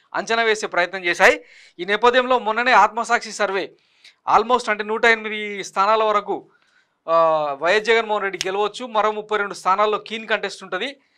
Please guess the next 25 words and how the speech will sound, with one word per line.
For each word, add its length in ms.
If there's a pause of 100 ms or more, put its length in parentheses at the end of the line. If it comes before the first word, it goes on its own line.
(200)
ముప్పై, 460
ముప్పై 300
ఐదు 100
స్థానాల్లో 440
మాత్రమే 340
టీడీపీ 760
కూటమికి 360
అవకాశాలని 540
చెప్పి 240
ఆత్మసాక్షి 580
సర్వే 280
వెల్లడించింది. 580 (360)
అయితే 480 (880)
అది 160
అట్లా 180
ఉండగానే 540
రేస్ 360
అనే 180
మరో 260
సర్వే 420 (340)
సంచలనంగా 720
దూసుకొచ్చింది. 680
దాని 400
ఉద్దేశం 500
ఏంటంటే, 540